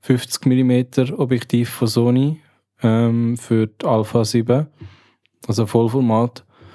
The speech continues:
Und das Ding ist eigentlich gut, es ist leicht,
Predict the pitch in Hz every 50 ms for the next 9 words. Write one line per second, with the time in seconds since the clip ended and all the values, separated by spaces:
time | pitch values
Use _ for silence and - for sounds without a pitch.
0 | - - - - - - - - - _ _ _ _ _ _ _ _ _ _ -
1 | - _ _ _ _ _ _ _ _ _ _ _ _ _ _ _ _ _ - -
2 | 131 135 131 127 127 - - - 175 165 180 175 143 147 135 135 135 131 123 -
3 | - 160 165 175 170 - - 123 120 127 117 110 143 135 135 151 156 156 - -
4 | -